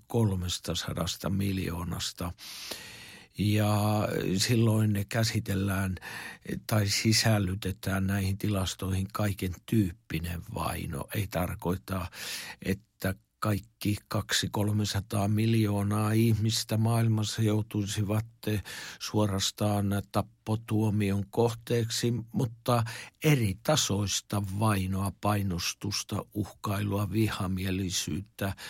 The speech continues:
harjoitetaan heitä kohtaan nimenomaan, eh, kristinuskon tähden, heidän, eh, uskonsa tähden, joka nyt meidän maailmassamme pitäisi olla jokaisen ihmisen perusoikeus,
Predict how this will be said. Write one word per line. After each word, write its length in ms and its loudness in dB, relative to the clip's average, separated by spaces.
harjoitetaan 840 0
heitä 380 -4
kohtaan 520 -4
nimenomaan, 960 2
eh, 460 -4
kristinuskon 1040 0
tähden, 680 -4
heidän, 640 -2
eh, 240 -4
uskonsa 640 -2
tähden, 400 -6
joka 280 4
nyt 400 -4
meidän 280 6
maailmassamme 760 4
pitäisi 500 0
olla 200 2
jokaisen 480 0
ihmisen 460 2
perusoikeus, 1300 -2